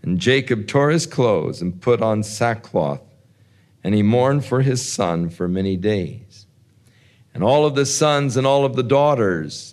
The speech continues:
daughters plural, so he had other daughters, only one is named, they rose up to comfort him, but he refused to be comforted. And he said, "I will go down into the grave unto my son mourning."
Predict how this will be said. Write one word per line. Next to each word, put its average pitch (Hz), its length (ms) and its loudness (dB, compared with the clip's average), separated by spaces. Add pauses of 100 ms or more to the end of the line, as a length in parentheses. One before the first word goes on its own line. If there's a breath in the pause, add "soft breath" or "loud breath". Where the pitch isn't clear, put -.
daughters 117 460 2
plural, 92 540 0
so 104 200 -2
he 113 120 4
had 110 340 0 (180)
other 117 220 2
daughters, 107 500 0
only 104 240 0
one 104 240 -2
is 139 220 -6
named, 85 440 -6 (500 soft breath)
they 123 140 2
rose 156 300 4
up 156 220 0
to 143 100 0
comfort 170 520 -2
him, 113 240 0
but 123 120 2
he 131 80 2
refused 131 880 0
to - 80 -4
be 123 120 0
comforted. 95 720 -2
And 101 140 0
he 104 100 0
said, 110 400 -2 (300 loud breath)
"I 120 140 0
will 117 160 2
go 117 200 2
down 156 460 2
into 151 320 0
the 127 140 0
grave 123 720 2
unto 120 280 -2
my 107 280 0
son 120 500 -2
mourning." 113 680 0